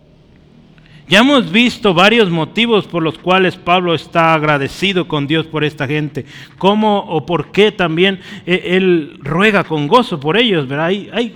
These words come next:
hay suficiente. Vamos a ver más razones. Esta iglesia lo apoyaba no solamente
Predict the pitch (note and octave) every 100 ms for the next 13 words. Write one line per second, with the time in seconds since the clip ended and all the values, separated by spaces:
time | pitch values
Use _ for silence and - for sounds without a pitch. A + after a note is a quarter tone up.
0 | D#3 F#3 A3+ G#3+ G3+ - F#3+ E3 C3+ D3
1 | G3+ F#3 E3 F3+ F3 F3+ F3 - G#3+ F#3+
2 | A#2+ - - - A2 G2+ C3+ - A3+ G3
3 | G3 G3+ F3 B2+ C3+ B2+ D3+ F3 C#3+ G#2
4 | - _ _ _ _ _ _ _ _ A2+
5 | C#3 - C#3+ C#3 B2+ C3+ C3+ C3 G#2+ F#2